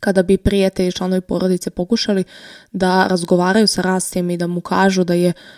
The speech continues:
posao koji je Andrea sad imala bio preveliki za nju i da nije mogla da postigne da se uradi, on bi to odbacio i rekao da je to njen posao. U međuvremenu,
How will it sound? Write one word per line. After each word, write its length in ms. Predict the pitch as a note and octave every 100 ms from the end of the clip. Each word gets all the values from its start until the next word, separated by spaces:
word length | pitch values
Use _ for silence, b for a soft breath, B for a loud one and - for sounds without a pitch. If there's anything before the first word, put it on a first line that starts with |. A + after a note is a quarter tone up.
| B
posao 500 | - G3 - A#3 G#3
koji 280 | G3 G3 F#3
je 80 | F#3
Andrea 340 | F#3 F3+ F#3+
sad 200 | F#3 G3
imala 320 | F3+ F#3 G3 F#3
bio 200 | F#3+ F#3+
preveliki 640 | - G3 G#3 G#3 E3+ -
za 140 | F3 F3+
nju 160 | F#3
i 40 | F#3
da 100 | F3
nije 180 | F3+
mogla 340 | F3+ F3 F3 F3+
da 100 | E3+
postigne 640 | - E3+ D#3 - G3 E3
da 100 | E3
se 160 | - E3+
uradi, 360 | E3+ G3 F#3
on 120 | F3
bi 80 | F3
to 140 | - F3
odbacio 460 | F3 F3 E3 -
i 20 |
rekao 280 | E3 D#3+ -
da 80 | -
je 40 |
to 160 | - -
njen 280 | F3 F3 E3+
posao. 460 | - - - - - _ _ _ _
U 60 | G#3
međuvremenu, 1080 | G#3 G3 F#3 F#3 F#3+ G#3 G#3 G#3 G#3 G3+ G3+